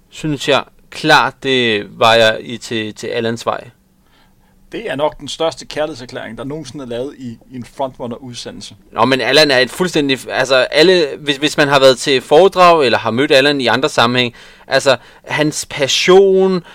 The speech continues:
Speaker 1: hans, øh, hans lyst til at dele ud, og, og hans utrolig, utrolig mange gode historier. Jamen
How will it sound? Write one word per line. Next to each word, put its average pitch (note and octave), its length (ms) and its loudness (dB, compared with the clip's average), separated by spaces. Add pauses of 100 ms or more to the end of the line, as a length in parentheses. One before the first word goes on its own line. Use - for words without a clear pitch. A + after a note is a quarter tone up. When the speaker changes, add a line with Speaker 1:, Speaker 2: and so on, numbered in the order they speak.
Speaker 1:
hans, C#3+ 440 -4
øh, A#2 560 2 (340)
hans C3 380 -10
lyst E3+ 520 0
til - 120 -6
at - 160 -8
dele C3 280 -4
ud, G3 460 0
og, C3+ 300 2 (320)
og B2+ 80 -10
hans C#3 380 -6 (220)
utrolig, E3+ 1000 2 (360)
utrolig F#3+ 800 -4
mange A#2 380 0
gode A#2 240 -2
historier. A2 380 -4 (460)
Jamen - 140 -12